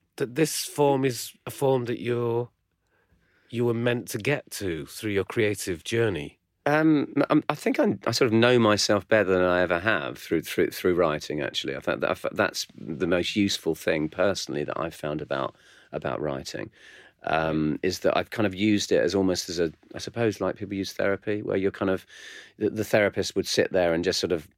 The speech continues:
Speaker 2: make you answer your own questions about yourself, in the same way the page does that. You know, you're kind of writing things, you know,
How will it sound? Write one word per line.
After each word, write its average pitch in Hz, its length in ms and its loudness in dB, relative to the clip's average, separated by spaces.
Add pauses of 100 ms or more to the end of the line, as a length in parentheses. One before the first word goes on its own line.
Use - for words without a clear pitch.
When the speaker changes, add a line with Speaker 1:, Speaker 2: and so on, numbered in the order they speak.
Speaker 2:
make 92 340 0
you 92 100 4
answer 90 320 0
your 90 160 4
own 85 140 0
questions 85 420 -2
about 85 240 -2
yourself, 82 680 -2
in 92 120 0
the 98 80 2
same 107 200 2
way 104 120 4
the 98 80 0
page 127 400 0
does 76 220 -8
that. 50 280 -10 (600)
You 113 80 4
know, 98 120 4
you're 90 180 4
kind 120 160 2
of 101 80 -2
writing 113 320 0
things, 113 160 2
you 117 100 4
know, 107 60 0